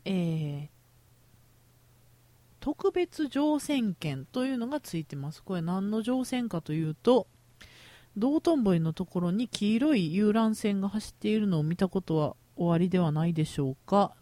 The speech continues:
とんぼりリバークルーズという、えー、ものがございまして、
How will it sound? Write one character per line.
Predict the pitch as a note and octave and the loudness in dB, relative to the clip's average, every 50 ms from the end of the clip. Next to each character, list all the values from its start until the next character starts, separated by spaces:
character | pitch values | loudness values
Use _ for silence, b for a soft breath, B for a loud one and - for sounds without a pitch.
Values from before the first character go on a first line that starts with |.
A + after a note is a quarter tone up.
| _ - | _ -4
と | - G3+ | -2 0
ん | G#3 G#3+ G#3+ | 0 2 4
ぼ | A3+ A3 | 4 4
り | A3 B3 A#3 | 4 4 4
リ | B3 C4+ | 4 4
バ | B3 C4 C4 B3+ | 6 6 4 4
ー | |
ク | B3 - B3 A3 | 4 2 2 4
ル | A3 G#3 | 4 4
ー | F#3 | 4
ズ | D#3+ - - | 2 -2 -4
と | D3 D3+ | -4 -2
い | D3 C#3 C#3+ | -2 0 0
う、 | C#3+ C#3 - B B B B B B B B B | -2 -2 -4 B B B B B B B B B
え | - E3+ | -2 0
ー、 | D#3+ D#3 | 0 0
も | D#3+ E3 D#3+ | 0 -2 -2
の | D3+ C#3+ | -2 -2
が | B2+ C3 | -4 -2
ご | C#3 E3 F3 | 0 0 2
ざ | E3 F3 E3 | 2 2 2
い | D#3+ | 2
ま | D#3+ D#3+ D#3+ | 2 0 -2
し | D#3+ - | -4 -6
て、 | - - - | -10 -12 -12